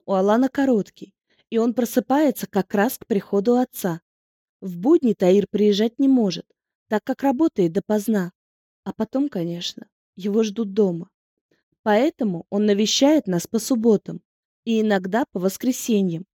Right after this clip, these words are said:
Вот и сегодня, открыв ему дверь, я улыбнулась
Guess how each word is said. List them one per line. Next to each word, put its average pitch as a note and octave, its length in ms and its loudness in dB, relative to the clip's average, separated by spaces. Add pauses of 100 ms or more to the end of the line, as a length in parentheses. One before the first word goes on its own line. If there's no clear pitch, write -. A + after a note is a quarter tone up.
(380)
Вот C4 220 -2
и - 20 2
сегодня, G#3+ 600 0 (400)
открыв C4+ 420 0
ему G3+ 280 2
дверь, G#3+ 380 0 (380)
я G#3+ 200 0
улыбнулась A#3+ 800 0